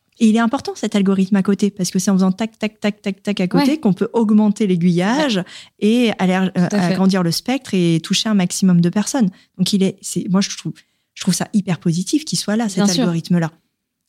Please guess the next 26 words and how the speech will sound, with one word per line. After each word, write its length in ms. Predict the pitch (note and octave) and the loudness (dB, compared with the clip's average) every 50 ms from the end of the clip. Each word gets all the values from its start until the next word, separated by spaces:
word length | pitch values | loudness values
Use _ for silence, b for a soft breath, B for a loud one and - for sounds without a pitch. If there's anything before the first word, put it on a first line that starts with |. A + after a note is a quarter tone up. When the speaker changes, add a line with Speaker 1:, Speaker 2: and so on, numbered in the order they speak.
| _ - | _ -2
Speaker 1:
Maintenant, 280 | E3+ D#3+ - A#3+ B3+ | -2 -2 0 0 -2
c'est 180 | B3 - - F3 | 0 0 -4 -4
comment 400 | - - A3+ A3+ G#3+ G#3+ G#3 F3+ | -2 -2 0 2 2 4 2 2
on 60 | F3+ | 0
fait 200 | F3+ - C#4+ D#4 | 0 0 -2 -4
pour 240 | D#4 - E3 E3+ - | -4 -4 -10 -10 -8
s'insérer 680 | - - - B3 B3 A3+ - - - G3+ G3 G3+ G#3+ G#3+ | -8 -4 -2 0 0 0 0 0 -2 -2 0 0 0 0
vraiment 400 | F#3 F3 E3+ E3+ F3 G3 B3 C#4 B B B B B | 0 2 4 4 4 4 4 2 B B B B B
et 100 | - F#3 | -2 0
réussir 340 | E3+ E3+ E3+ - - B3+ A3+ | 2 2 2 0 -2 -4 -2
à 80 | G#3 F3+ | -4 -4
toucher 320 | - - F3+ - - A3+ | -4 -2 -2 -2 -2 0
en 120 | A3 G3 F3 | -2 0 0
masse 260 | F#3 G#3 G#3+ - - | 0 0 -2 -2 -2
un 40 | F3+ | -2
maximum 420 | F3 E3+ - - - F3+ F3 F3 | -2 -2 -4 -2 0 0 0 2
de 60 | E3+ E3+ | 0 -2
personnes. 420 | - F#3+ F3+ - - G#3+ F#3 F3+ - _ _ _ _ _ _ _ _ _ - | -4 -4 -6 -4 -4 -4 -4 -4 -6 _ _ _ _ _ _ _ _ _ -12
Parce 140 | E3+ E3 - | -12 -10 -6
qu'il 100 | - E3+ | -4 -4
y 40 | |
a 20 | D#3+ | -4
quand 120 | - - | -4 -2
même 180 | D#3+ G3 G3+ F#3 | 0 2 2 2
beaucoup 240 | F3 F#3 F3+ - A3+ | 2 -2 -10 -14 -12
de, 440 | F#3+ F#3+ F3 E3+ D#3+ D#3 D#3 D#3 D#3+ | -6 -4 -2 -2 -2 -2 -2 -2 -4